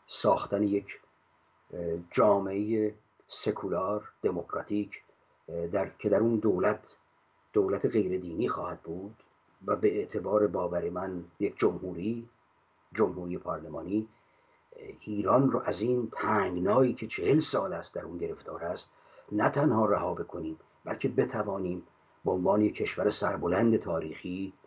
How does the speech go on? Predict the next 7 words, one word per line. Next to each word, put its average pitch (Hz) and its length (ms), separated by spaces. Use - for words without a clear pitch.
با 98 200
توانایی‌های 107 760
بسیار 117 440
زیاد 101 400
انسانی 92 800
و 107 380
زیرزمینی 104 920